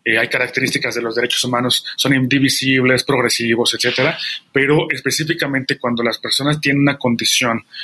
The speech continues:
como es el vivir con V I H, implica que se vulneran otro tipo de derechos. Y entonces, por ejemplo, ok, yo tengo derecho y ya tengo el acceso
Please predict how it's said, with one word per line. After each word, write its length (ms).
como 220
es 200
el 140
vivir 300
con 140
V 120
I 60
H, 340
implica 420
que 100
se 120
vulneran 540
otro 180
tipo 460
de 160
derechos. 520
Y 40
entonces, 340
por 200
ejemplo, 400
ok, 240
yo 300
tengo 580
derecho 560
y 60
ya 120
tengo 200
el 80
acceso 680